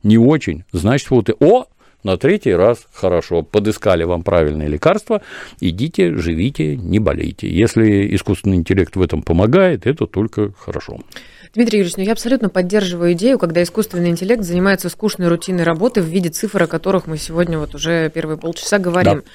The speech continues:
Speaker 2: Но знаете, какой меня вопрос все время беспокоит? Мы с вами поколение, которое ходили в библиотеки. Я говорю «мы с вами», потому что в моем детстве все еще ходили в библиотеки, брали книжку, подчеркивали, оттуда что-то выписывали и писали доклады.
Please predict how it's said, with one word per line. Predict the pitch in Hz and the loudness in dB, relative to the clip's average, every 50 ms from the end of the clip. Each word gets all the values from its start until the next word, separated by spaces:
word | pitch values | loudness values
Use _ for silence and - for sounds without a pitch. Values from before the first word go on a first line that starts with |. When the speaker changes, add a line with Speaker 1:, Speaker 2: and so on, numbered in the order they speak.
| - - - - - - | -20 -20 -20 -20 -10 -4
Speaker 2:
Но | 185 | -4
знаете, | 175 175 240 311 320 320 | 2 2 2 2 2 0
какой | - 220 - 220 208 | -4 0 0 2 2
меня | 208 196 | 2 2
вопрос | 190 196 - - 214 196 | 0 0 0 0 -4 -4
все | - - 190 | -4 -8 -8
время | 175 190 185 175 170 | -4 -2 0 0 0
беспокоит? | - 151 - - 190 - - - 196 170 156 - - | -4 -6 -6 -8 -8 -8 -2 0 0 0 0 -2 0
Мы | 170 220 277 269 | 2 4 4 4
с | 277 - | 2 2
вами | 202 208 196 175 | -2 -2 -2 -2
поколение, | 170 175 - - 175 175 226 302 339 302 208 170 | -6 -8 -6 -2 0 2 2 2 4 2 2 0
которое | - 165 151 - 208 240 240 208 185 | 0 -4 -2 0 2 2 2 2 0
ходили | - - - 196 196 190 240 247 233 185 170 165 | -2 -2 -2 -2 -2 0 0 0 2 2 2 0
в | 151 151 | 0 0
библиотеки. | 156 175 160 160 165 165 - 277 311 302 - 233 | -2 -2 0 0 -2 0 0 0 0 0 0 0
Я | 180 180 | -2 0
говорю | 170 170 175 185 185 185 | 0 0 2 2 4 4
«мы | 190 180 | 2 2
с | - | 2
вами», | 185 214 262 320 262 | 0 0 0 0 -2
потому | - 175 175 175 185 | -2 -2 -2 0 -2
что | 180 - - 165 | -2 -4 -4 -2
в | |
моем | 180 175 170 175 214 269 | 0 2 2 4 2 4
детстве | 254 262 254 254 - 226 | 2 2 0 -2 -8 -10
все | - - 220 | -4 -2 -2
еще | 202 226 | 0 0
ходили | 214 - 247 233 226 208 160 156 | 0 0 0 0 0 0 0 0
в | 147 | -2
библиотеки, | 160 151 160 165 156 - 269 294 - 226 | -4 -2 0 0 0 0 -2 -2 0 0
брали | 165 175 180 180 165 | 0 0 0 0 -2
книжку, | 151 - 190 196 240 320 311 - 202 | -4 -2 0 2 2 2 0 0 -4
подчеркивали, | - - 185 175 - - - 214 262 302 - - 190 180 170 160 | -4 -2 -4 -4 -4 -2 0 0 0 0 -2 -6 -2 0 0 0
оттуда | 160 160 - - 202 185 170 | 0 -2 -4 -6 -4 -2 -2
что-то | - - 185 175 180 | -2 -2 -4 -2 0
выписывали | 165 160 160 220 277 - - 220 196 180 165 | -2 -2 2 0 0 2 2 0 2 2 0
и | 156 | -2
писали | - - - - 196 220 226 | -4 -6 -2 0 0 0 2
доклады. | 190 214 220 - 214 202 180 151 - - | 0 0 -2 0 0 0 0 0 -2 -6